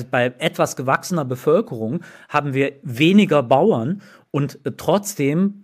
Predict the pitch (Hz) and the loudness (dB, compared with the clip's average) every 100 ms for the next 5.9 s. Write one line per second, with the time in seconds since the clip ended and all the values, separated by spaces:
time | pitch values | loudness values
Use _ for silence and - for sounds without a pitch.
0 | - 139 139 131 - 117 131 147 147 135 | -4 -2 -2 -4 -8 -2 0 0 -4 -6
1 | 147 151 139 - 127 139 175 160 123 143 | -4 -2 -2 -2 -2 0 2 0 -2 -4
2 | - - 131 147 151 - - _ - 147 | -2 0 0 0 -4 -8 -20 _ -6 -2
3 | 135 135 139 135 135 127 - 143 127 127 | 0 0 -2 -2 -4 -6 -8 -4 -4 -4
4 | - 165 175 - - 131 - 135 131 - | 0 0 0 -6 -8 -8 -8 -10 -10 -4
5 | 151 170 170 143 131 170 175 - | -2 -2 -4 -8 -4 -6 -6 -16